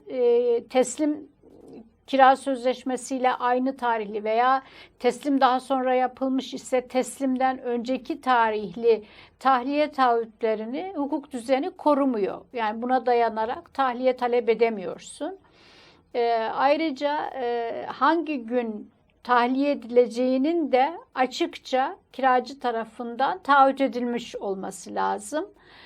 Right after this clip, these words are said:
E, tahliye taahhüdüne dayanarak, e, bir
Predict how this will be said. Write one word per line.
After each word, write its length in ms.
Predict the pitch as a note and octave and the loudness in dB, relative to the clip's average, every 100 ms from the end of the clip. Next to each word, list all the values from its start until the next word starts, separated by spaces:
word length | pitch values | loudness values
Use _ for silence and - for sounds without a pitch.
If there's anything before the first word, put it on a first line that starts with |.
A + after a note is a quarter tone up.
| - _ | -20 _
E, 580 | A#3 A3 A3 A3 A3+ B3 B3 | -4 -2 -2 -4 -4 -6 2
tahliye 420 | C#4 C4 D#4 D#4+ | 2 4 2 0
taahhüdüne 520 | D4+ D4 C#4+ D4 C#4 | 0 0 0 -2 0
dayanarak, 880 | C#4 C4+ C#4 D4 B3+ A#3 - - - | 2 2 2 2 2 0 -12 -20 -12
e, 120 | A#3+ A#3 A3+ A3 G#3 G3+ - - - - - - - - - - | -6 -2 -2 -4 -6 -6 -8 -8 -10 -12 -12 -14 -14 -14 -16 -12
bir 440 | G#3+ C4 B3 G3+ | -2 2 4 2